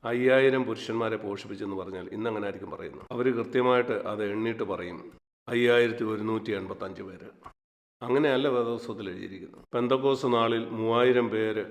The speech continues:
മാനസാന്തരപ്പെട്ടു. ഇന്നായിരുന്നെങ്കിൽ എങ്ങനെ പറയും? മൂവായിരത്തി ഒരുന്നൂറ്റി എൺപത്തി ആറ് പേര്. ദൈവം ആളുകളുടെ എണ്ണം എടുക്കുന്നില്ല, ഏകദേശ ധാരണയുണ്ട്. കാരണം അവൻ്റെ സന്തോഷം ആളുകളുടെ സംഖ്യയിലല്ല, ആളുകളുടെ നിലവാരത്തിലാണ്.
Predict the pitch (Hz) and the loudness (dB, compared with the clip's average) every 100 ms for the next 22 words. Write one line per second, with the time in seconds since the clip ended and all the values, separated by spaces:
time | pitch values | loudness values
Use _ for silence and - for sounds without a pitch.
0 | - 110 101 101 101 92 95 87 98 123 | -10 -8 -8 -4 -6 -4 -8 -8 -4 0
1 | 127 123 123 120 120 113 104 95 - - | 2 0 -2 0 -2 -4 -4 -8 -10 -2
2 | 120 131 127 127 123 117 110 113 110 113 | 6 8 8 6 2 0 0 0 -2 -2
3 | 101 104 107 104 92 87 85 76 - - | -4 -4 -6 -6 -4 -6 -8 -12 -18 -20
4 | _ - _ _ _ _ _ _ _ 127 | _ -20 _ _ _ _ _ _ _ 2
5 | 143 160 135 139 143 135 120 131 123 110 | 4 6 6 6 4 2 2 2 0 -2
6 | 113 123 - 101 - - _ _ _ - | -4 -4 -4 -8 -16 -20 _ _ _ -8
7 | 123 135 156 165 170 156 139 135 120 92 | -2 0 4 4 4 4 4 4 0 -2
8 | - - - _ - 123 135 143 139 147 | -8 -16 -20 _ 0 4 6 4 4 2
9 | 135 139 143 139 127 135 143 139 131 123 | 0 0 0 2 2 4 2 0 0 0
10 | 131 139 127 120 - 107 117 131 131 120 | 2 2 2 0 0 0 0 2 2 0
11 | 107 107 117 127 131 127 123 98 76 | -2 -2 2 2 2 0 -4 -6 -8